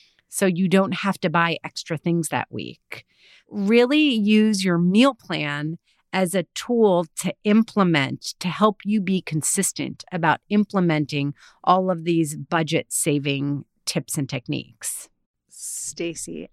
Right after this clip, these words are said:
Speaker 2: I think that might be the most we can say about meal planning on a budget that's not already a part of meal planning for everyone or that we haven't previously talked about.
Speaker 1: You might be right.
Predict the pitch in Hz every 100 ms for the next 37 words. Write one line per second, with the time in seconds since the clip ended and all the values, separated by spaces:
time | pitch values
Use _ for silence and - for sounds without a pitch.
0 | - 214 - 233 240 285 294 294 294 294
1 | - _ 202 220 208 196 190 190 190 190
2 | 226 - - - - _ 175 185 - 185
3 | 170 196 185 143 143 135 135 120 117 -
4 | _ _ _ _ _ _ _ - 180 165
5 | - 165 160 147 139 165 143 120 117 -
6 | 156 147 160 147 139 - _ - 185 165
7 | 151 147 - 151 143 - 156 160 147 131
8 | 160 139 147 - 139 143 165 214 285 -
9 | _ _ _ _ - 165 165 156 165 165
10 | 151 - 156 156 - 180 202 196 240 233
11 | 262 277 - 185 220 214 226 240 226 226
12 | 311 151